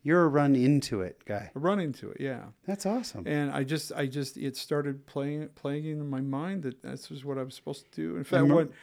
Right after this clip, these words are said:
Speaker 1: Marines, I mean, that's frontline stuff. That's
Speaker 2: That is, yeah, that is the, that is
Speaker 1: that's,
Speaker 2: the,
Speaker 1: "Hey,
Speaker 2: that's
Speaker 1: put me in."
Speaker 2: Yeah, we're, we're going to war.
Speaker 1: Yeah.
Speaker 2: This is who we are, is what
Speaker 1: Wow.
Speaker 2: we do.
Speaker 1: That's amazing.
Speaker 2: And, uh,
Speaker 1: How was your experience in the Marines?
Speaker 2: I,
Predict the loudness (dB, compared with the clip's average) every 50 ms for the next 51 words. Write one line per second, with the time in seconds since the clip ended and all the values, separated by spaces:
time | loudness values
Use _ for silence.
0 | -8 -2 2 6 8 10 10 10 10 8 6 4 4 4 4 4 4 4 2 -2
1 | -8 -8 0 4 6 6 6 4 2 -2 -2 -4 -6 -6 -8 -8 -8 -8 -8 -10
2 | -8 -2 2 2 2 2 2 4 8 10 10 10 10 8 6 4 4 2 0 2
3 | 4 6 6 6 6 4 2 2 0 -2 -2 0 0 2 2 0 0 0 2 6
4 | 8 8 8 8 4 -2 -6 -8 -10 -12 -12 -12 -14 -16 -12 -8 -4 2 4 4
5 | 4 4 4 2 2 4 4 6 6 6 4 4 2 0 -2 -6 -6 -2 0 0
6 | 0 -2 -2 -4 -4 -4 -4 -4 -8 _ _ _ -8 -6 -4 -2 0 0 0 0
7 | 0 0 2 2 4 4 2 2 0 -4 _ _ _ -4 0 2 4 4 2 2
8 | -2 -4 -4 -4 -4 -2 -2 -2 -2 -2 -2 -2 -4 -6 -6 -6 -4 -2 -2 0
9 | 0 -2 -4 -2 0 0 0 0 -2 -4 -6 _ _ _ _ _ _ _ _ _
10 | _ _ _ _ _ _ -4 -2 0 2 4 6 6 6 6 4 2 0 -2 -4
11 | -6 -10 _ _ _ _ _ _ 0 4 6 6 6 6 4 2 0 0 -2 0
12 | 0 0 0 -2 -2 -2 -2 0 0 0 -2 -4 -4 -8 -12 -18 _ _ _ _
13 | _ _ _ _ _ _ 6 8 10 10 8 6 4 0